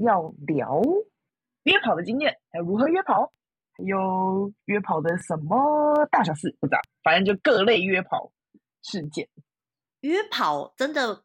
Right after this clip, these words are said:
Speaker 2: 不需要教啊。<laughs>
Speaker 1: 哎，不是，好，我跟你说，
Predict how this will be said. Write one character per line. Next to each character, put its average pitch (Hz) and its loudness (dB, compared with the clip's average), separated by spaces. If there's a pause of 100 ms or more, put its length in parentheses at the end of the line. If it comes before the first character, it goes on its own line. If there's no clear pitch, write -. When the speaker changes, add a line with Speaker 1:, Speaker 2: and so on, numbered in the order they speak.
(240)
Speaker 2:
不 285 -4
需 254 -8
要 240 0
教 202 -2
啊。 196 -2
<laughs> - -6
Speaker 1:
哎， - 2 (120)
不 269 2
是， 415 -2 (340)
好， 220 4
我 208 4
跟 277 2
你 226 0
说， 208 -2